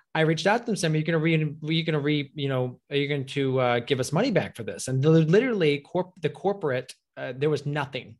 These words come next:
None of them reached out. And, you know, about, uh, two months later, they reached out about something else. And I, like,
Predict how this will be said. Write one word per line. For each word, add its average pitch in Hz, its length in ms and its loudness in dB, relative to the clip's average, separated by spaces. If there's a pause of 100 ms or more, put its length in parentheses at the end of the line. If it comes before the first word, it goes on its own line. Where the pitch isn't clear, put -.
(280)
None 165 260 0
of 170 100 -2
them 160 200 -2
reached 135 260 -4
out. 113 280 -4 (220)
And, 135 320 -2
you - 520 -10
know, 139 80 -2
about, 131 140 -4 (100)
uh, 147 140 -10 (100)
two 185 140 -6
months 151 260 -4
later, 151 160 0
they 139 120 -2
reached 135 240 -4
out 139 100 0
about 127 220 -2
something 123 320 -8
else. 135 340 0
And 123 100 -6
I, 123 120 -4
like, 120 320 -4